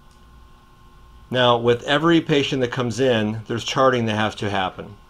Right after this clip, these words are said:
There is, uh, there's things that have to be done with the electronic medical records and such. This is the time when that can be done.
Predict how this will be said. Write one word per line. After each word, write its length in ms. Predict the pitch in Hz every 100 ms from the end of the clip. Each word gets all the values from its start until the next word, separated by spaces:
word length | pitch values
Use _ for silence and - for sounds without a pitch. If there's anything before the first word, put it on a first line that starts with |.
| -
There 440 | 104 110 107 107 107
is, 840 | 107 104 104 104 104 101 92 - -
uh, 300 | 107 95 95 - - - - - - - - - - - - - -
there's 160 | 127 117
things 200 | 143 131
that 80 | 127
have 100 | 123
to 80 | 113
be 120 | 120
done 240 | 117 117
with 160 | 113 -
the 80 | 110
electronic 480 | 110 104 117 107
medical 360 | 110 120 120 107
records 440 | 101 98 101 95
and 100 | 95
such. 340 | - 104 87 - 95
This 240 | 147 170
is 240 | - 143 117
the 100 | 120
time 420 | 127 117 113 110
when 460 | 110 113 110 110 107
that 260 | 104 113 113
can 160 | 110 104
be 120 | 101
done. 420 | 107 101 87